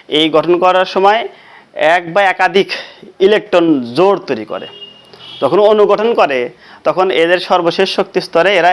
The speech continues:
এক বা একাধিক কি ইলেকট্রন শেয়ারের মাধ্যমে এক বা একাধিক ইলেকট্রন জোড় তৈরি করে। এই যে ইলেকট্রন জোড় তৈরি করলো, এই ইলেকট্রন জোড় তৈরি করাকে বলা হবে দুইয়ের নিয়ম। এখানে দেখা যাবে যে কার্বন এবং হাইড্রোজেনের এখানে চার জোড়া ইলেকট্রন তৈরি করা হয়েছে, চার জোড়া।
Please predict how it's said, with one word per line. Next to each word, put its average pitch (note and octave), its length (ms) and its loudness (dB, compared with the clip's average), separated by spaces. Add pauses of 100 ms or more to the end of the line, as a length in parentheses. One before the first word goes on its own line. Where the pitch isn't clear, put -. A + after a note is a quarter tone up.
(120)
এক D#3 100 -4
বা D#3+ 80 0
একাধিক D#3+ 340 -2
কি C#3+ 140 -4 (540)
ইলেকট্রন D#3+ 340 0
শেয়ারের E3+ 400 -2
মাধ্যমে G3 380 0
এক F3+ 260 0
বা E3+ 80 2
একাধিক E3+ 400 0 (420)
ইলেকট্রন E3+ 580 0
জোড় D#3 300 2
তৈরি A2+ 240 -6
করে। G#2 200 -12 (100)
এই F3 140 2
যে A3+ 140 0
ইলেকট্রন G#3+ 420 0
জোড় E3 300 2
তৈরি C#3+ 200 0
করলো, C3+ 340 0
এই D#3+ 280 0
ইলেকট্রন D#3+ 340 0
জোড় D3 160 0
তৈরি C#3+ 200 -2
করাকে D3 220 0
বলা E3+ 200 2
হবে C#3 180 -2
দুইয়ের C#3 380 0
নিয়ম। A2 220 -10 (440)
এখানে F#3+ 240 0
দেখা F#3+ 180 0
যাবে F#3 220 0
যে F3+ 140 0 (480)
কার্বন E3+ 460 2
এবং E3 260 0
হাইড্রোজেনের D#3 600 0
এখানে D3+ 280 -2 (120)
চার G3+ 300 0
জোড়া E3 200 0
ইলেকট্রন C#3 320 -4
তৈরি A#2+ 200 -2
করা A#2 160 -4
হয়েছে, A2 160 -8
চার D3+ 360 -2
জোড়া। A#2+ 240 2